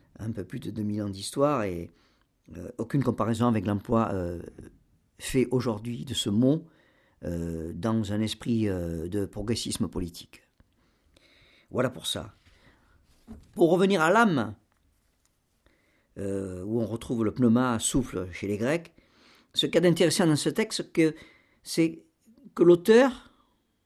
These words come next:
puisqu'il est plus ancien que Plotin, n'a pas lu Plotin. Donc n'a pas pu s'inspirer de la pensée Plotin qui est analogue à celle-ci. À ceci près que Plotin renferme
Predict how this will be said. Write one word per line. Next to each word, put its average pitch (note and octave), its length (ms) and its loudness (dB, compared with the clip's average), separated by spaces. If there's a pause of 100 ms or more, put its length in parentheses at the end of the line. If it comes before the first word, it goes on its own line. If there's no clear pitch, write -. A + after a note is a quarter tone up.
puisqu'il B2+ 380 -4
est B2 60 2
plus B2+ 520 -2 (480)
ancien B2+ 520 2
que F#2+ 260 -2
Plotin, C#3 560 2 (500)
n'a B2+ 120 -2
pas D3+ 140 2
lu D#3 160 4
Plotin. - 460 -8 (960)
Donc D3+ 220 0
n'a D#3 100 2
pas D#3+ 140 -2
pu F3+ 340 -6 (140)
s'inspirer F3+ 580 2
de C#3+ 100 2
la B2+ 120 4
pensée D3 520 0 (140)
Plotin F3+ 300 -2
qui D3 160 0
est C3 140 -2
analogue D3 340 2
à A#2 60 0
celle-ci. F#2+ 540 -8 (1040)
À - 100 -6
ceci E3 300 -2
près A#3 220 -4
que D#3 100 0
Plotin D#3+ 600 2 (1400)
renferme C3 760 -2